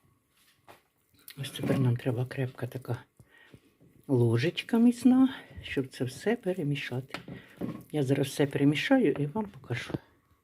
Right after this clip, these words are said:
Ось так я змішала. Оце таке воно повинно бути.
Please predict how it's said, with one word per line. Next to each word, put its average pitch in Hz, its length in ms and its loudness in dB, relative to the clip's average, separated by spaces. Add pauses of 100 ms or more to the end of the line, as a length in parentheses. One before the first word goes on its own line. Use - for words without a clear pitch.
(1500)
Ось 131 100 -12
так 131 300 -6
я 123 60 -8
змішала. 135 600 0 (1600)
Оце 127 180 -6
таке 127 260 -2
воно 117 200 0
повинно 117 400 0
бути. 127 400 0